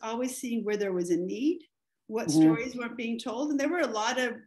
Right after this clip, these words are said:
Speaker 1: fabulous stories told about, you know, a certain part of the population that I saw on stage. 'Cause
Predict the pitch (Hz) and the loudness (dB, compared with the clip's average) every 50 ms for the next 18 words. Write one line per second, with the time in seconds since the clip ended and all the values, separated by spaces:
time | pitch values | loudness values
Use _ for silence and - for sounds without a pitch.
0 | _ _ _ - - _ _ _ _ - 220 190 202 214 240 220 220 226 226 - | _ _ _ -20 -20 _ _ _ _ -4 -2 -2 -2 -4 -4 -6 -6 -8 -8 -8
1 | - 233 214 226 233 226 226 - - - 202 220 233 220 220 - 202 196 202 190 | -6 -6 -4 -2 -2 -4 -4 -6 -10 -8 -8 -6 -4 -6 -6 -4 -4 -4 -4 -4
2 | 185 - - - _ _ _ 233 220 208 208 208 - 269 - - - - 240 226 | -6 -8 -16 -20 _ _ _ -4 -4 -4 -4 -4 -4 -4 -4 -4 -6 -6 -4 -4
3 | 220 214 208 202 - - 202 196 - 220 202 202 202 202 220 - - 247 226 214 | -4 -6 -8 -12 -8 -8 -8 -6 -4 -6 -6 -4 -6 -6 -6 -6 -6 -4 -4 -4
4 | 190 180 180 180 - 196 190 185 202 202 180 - - 185 170 175 190 214 - - | -4 -6 -8 -8 -8 -10 -8 -8 -8 -8 -10 -10 -8 -8 -8 -6 -6 -8 -8 -10
5 | - - 226 214 | -10 -10 -12 -12